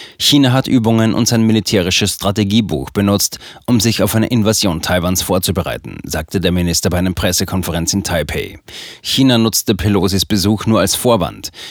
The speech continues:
Chinas wahre Absicht ist es, den Status quo in der Taiwanstraße und der gesamten Region zu verändern.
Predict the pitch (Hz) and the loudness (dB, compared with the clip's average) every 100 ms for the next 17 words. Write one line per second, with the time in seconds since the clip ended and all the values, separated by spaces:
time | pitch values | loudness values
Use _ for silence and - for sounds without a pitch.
0 | - - 117 104 92 104 95 101 - - | -14 -2 2 4 2 2 2 0 -2 0
1 | 127 110 107 - 113 - 113 - 98 110 | -2 0 -2 0 -2 0 -2 0 -2 0
2 | 123 - - 95 67 78 85 87 92 92 | -2 -2 -2 0 0 -2 -4 -2 -2 0
3 | 95 92 92 90 110 107 101 92 90 - | -2 0 0 0 0 0 0 -2 -2 -2
4 | 104 87 82 73 98 - - 67 52 50 | -2 0 -2 -2 -4 -4 -6 -6 -10 -12
5 | 50 | -16